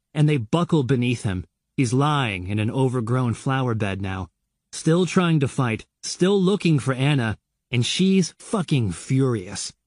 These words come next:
She doesn't stop to think. She just stamps on his upturned face again and again.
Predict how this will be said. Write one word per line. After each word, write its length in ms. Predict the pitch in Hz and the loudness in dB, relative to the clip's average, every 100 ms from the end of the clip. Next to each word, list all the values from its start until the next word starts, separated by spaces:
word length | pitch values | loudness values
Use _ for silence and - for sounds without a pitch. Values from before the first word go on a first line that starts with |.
| _ - | _ -2
She 120 | 165 | 2
doesn't 300 | 156 147 135 | 2 2 0
stop 360 | - 156 131 - | -2 -2 -2 -2
to 100 | 113 | -4
think. 340 | - 113 - | 0 -2 0
She 140 | - | 0
just 220 | 143 151 - | 2 0 -2
stamps 460 | - 165 190 - | 0 2 2 2
on 100 | 170 | 2
his 180 | 143 127 | 2 2
upturned 400 | 143 - 160 151 | -2 0 2 2
face 420 | - 123 123 - | 0 -2 -2 -4
again 540 | 131 117 127 131 139 143 | -4 -2 0 0 2 0
and 200 | 120 104 | -2 -2
again. 440 | 107 110 104 | -2 -2 -4